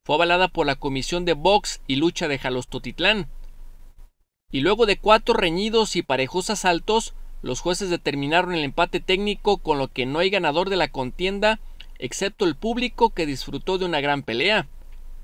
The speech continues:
Aunque este combate no fue por algún cinturón o título de por medio,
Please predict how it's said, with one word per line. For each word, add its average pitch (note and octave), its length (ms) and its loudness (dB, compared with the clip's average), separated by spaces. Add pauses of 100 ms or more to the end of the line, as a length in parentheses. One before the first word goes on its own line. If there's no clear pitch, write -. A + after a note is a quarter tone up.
(480)
Aunque C3 280 0
este A3 220 -2
combate A3 460 6
no A3 120 0
fue G#3+ 160 0
por G#3 180 2
algún F3 240 2
cinturón G3 560 0
o G3 80 0
título F#3+ 380 -2
de D3+ 100 2
por C3+ 200 -4
medio, A3 360 2